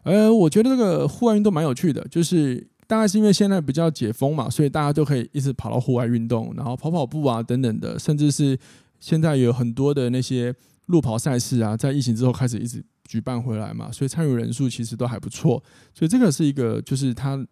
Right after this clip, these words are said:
名次往上，我个人会觉得，嗯，蛮合理的，户外运动。那各位，你们有做什么户外运动呢？欢迎你留言跟我分享一下咯。那像我最近就是，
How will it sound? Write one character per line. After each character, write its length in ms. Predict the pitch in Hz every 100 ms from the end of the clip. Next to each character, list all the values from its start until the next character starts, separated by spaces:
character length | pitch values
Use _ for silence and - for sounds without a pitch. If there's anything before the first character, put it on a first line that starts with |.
| -
名 200 | 131 143
次 160 | -
往 160 | 151 101
上， 160 | 127 113
我 120 | 110
个 160 | 208
人 120 | 143 131
会 80 |
觉 140 | 127 110
得， 100 | -
嗯， 100 | 170
蛮 220 | 208 131
合 180 | 147 127
理 160 | 143 117
的， 100 | - _ _ _
户 120 | 139
外 100 | 123
运 180 | 120 113
动。 180 | 117 - _ _ _ _
那 280 | 202 202 196
各 120 | -
位， 140 | 233 214
你 80 |
们 100 | 143
有 80 | 135
做 160 | 131 190
什 80 | 135
么 80 |
户 100 | 131
外 100 | 170
运 160 | 160 156
动 180 | 156 143
呢？ 180 | 123 127
欢 160 | 139
迎 80 | 123
你 100 | 113
留 180 | 113 120
言 180 | 123 113
跟 180 | 117
我 220 | 120 110 -
分 220 | 135 139
享 200 | 123 -
一 40 |
下 160 | 127 110
咯。 240 | 110 107
那 100 | 131
像 160 | 123 131
我 80 | 113
最 200 | - 127
近 160 | 131
就 120 | 117 113
是， 280 | - 113